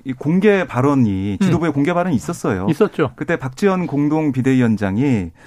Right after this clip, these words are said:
Speaker 1: 사실상 반대 입장을 얘기를 했었거든요.
Speaker 2: 우려를 표했죠.
Speaker 1: 네,
Speaker 2: 상당히.
Speaker 1: 이렇게 되면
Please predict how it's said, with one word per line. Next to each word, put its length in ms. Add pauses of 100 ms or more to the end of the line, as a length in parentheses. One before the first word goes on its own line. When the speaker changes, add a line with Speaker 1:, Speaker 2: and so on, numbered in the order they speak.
(200)
Speaker 1:
사실상 400
반대 300
입장을 520
얘기를 160
했었거든요. 380
Speaker 2:
우려를 460
표했죠. 760
Speaker 1:
네, 120
Speaker 2:
상당히. 240
Speaker 1:
이렇게 220
되면 760